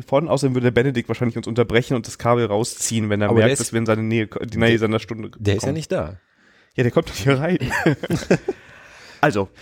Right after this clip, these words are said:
Speaker 2: Du kannst einfach den Podcast langsamer abspielen, mal gucken, was Leuten auffällt.
Speaker 1: Ich, ich häng an meinen Hörern, weißt du, das ist so. <laughs> Also, dir folgt man bei Andreas E K.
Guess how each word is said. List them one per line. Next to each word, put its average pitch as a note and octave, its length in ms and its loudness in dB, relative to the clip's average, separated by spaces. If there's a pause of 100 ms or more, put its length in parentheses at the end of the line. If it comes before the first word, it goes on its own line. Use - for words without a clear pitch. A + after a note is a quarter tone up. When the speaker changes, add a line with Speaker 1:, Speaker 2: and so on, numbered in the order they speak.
Speaker 2:
Du A#2+ 80 -4
kannst F#3+ 220 0
einfach D3 140 2
den C3 80 2
Podcast - 360 -4
langsamer C3 360 0
abspielen, F#2+ 420 -4
mal F2 80 -10
gucken, - 220 -14
was A2 100 -12
Leuten - 220 -8
auffällt. - 440 -14 (1120)
Speaker 1:
Ich, - 200 -14
ich - 180 -16
häng C#3+ 240 2
an D3 80 4
meinen A2+ 200 2
Hörern, G#2+ 320 2
weißt G#2+ 200 0
du, D3 60 2
das B2 160 -2
ist C3 120 -6
so. C#3 320 2 (640)
<laughs> - 600 -18
Also, G#2 220 2 (180)
dir F#3 100 2
folgt G#3+ 160 0
man E3+ 80 0
bei D3 100 2
Andreas B2+ 340 2
E F#2+ 80 -8
K. A#2+ 340 -2